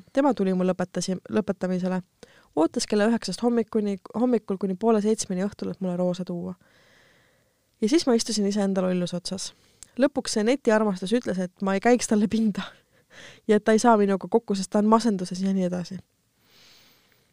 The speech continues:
Äh, ta elas Viljandimaal. Oma tööga seoses sõidan ma igasse Eestimaa otsa ööbima.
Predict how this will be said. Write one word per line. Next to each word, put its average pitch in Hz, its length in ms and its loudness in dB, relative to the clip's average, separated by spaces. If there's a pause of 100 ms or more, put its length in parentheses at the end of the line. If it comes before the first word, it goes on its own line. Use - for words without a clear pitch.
(1300)
Äh, 202 280 2
ta 220 120 4
elas 247 220 4
Viljandimaal. 196 640 2 (400)
Oma 208 200 4
tööga 208 540 2
seoses 226 380 0
sõidan 220 340 0
ma 196 160 -2
igasse 214 380 0
Eestimaa 190 400 -2
otsa - 240 -4
ööbima. 190 320 -4